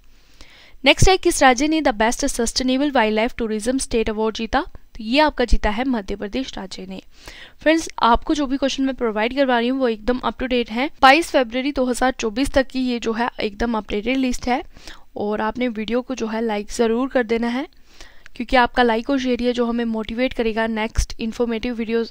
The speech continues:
आपके लिए बनाने के लिए। और फ्रेंड्स, मैं जो है करंट अफेयर्स, अ, by रवि चैनल पे एग्जाम ओरिएंटेड जो है कंटेंट आपको प्रोवाइड करवाऊंगी हर एग्जाम से रिलेटेड, जैसे कि अभी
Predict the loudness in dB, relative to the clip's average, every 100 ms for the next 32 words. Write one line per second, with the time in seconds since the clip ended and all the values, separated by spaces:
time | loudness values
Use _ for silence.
0 | -4 -4 -2 0 0 0 -2 -4 -4 -2
1 | -2 -2 -6 -10 -18 -12 -4 0 0 0
2 | 0 2 2 0 0 -2 -2 -2 -2 -2
3 | -6 -12 -20 -14 -8 -6 -2 0 0 -2
4 | -4 -4 -4 -4 0 -2 -2 -10 -18 -18
5 | -18 -20 -20 -10 -4 4 4 4 0 -2
6 | 0 -2 0 0 0 -2 -2 -2 -4 -2
7 | -2 0 0 0 -4 -4 -2 -2 -2 -2
8 | -2 -2 -4 -4 -4 -2 -2 -2 -4 -4
9 | -2 -2 -2 -4 -4 -4 -4 -4 -4